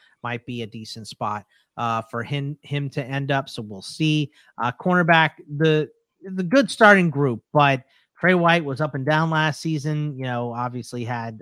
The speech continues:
uh, the A C L tear a couple years ago. And then at safety,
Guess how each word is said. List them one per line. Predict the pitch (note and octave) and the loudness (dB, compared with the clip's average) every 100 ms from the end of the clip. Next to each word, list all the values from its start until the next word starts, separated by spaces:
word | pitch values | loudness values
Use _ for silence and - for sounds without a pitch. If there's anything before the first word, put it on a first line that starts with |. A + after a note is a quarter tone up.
| - | -10
uh, | A#2 A2+ A2 | -6 -6 -8
the | A2+ A2+ | -10 -10
A | A#2+ | -10
C | - B2 | -10 -8
L | B2 | -8
tear | - C3 B2 | -6 -6 -6
a | |
couple | - - F#2+ | -6 -14 -14
years | G#2+ C#3+ B2+ | -6 -4 -4
ago. | C3+ C3+ C3 B2+ _ _ _ - | -2 -2 -2 -4 _ _ _ -8
And | C3+ C#3 | -4 -2
then | C#3+ | -2
at | C#3 A#2+ - | -4 -8 -10
safety, | - E3 F3 - D3 B2+ A#2 | -2 0 0 -2 -6 -6 -6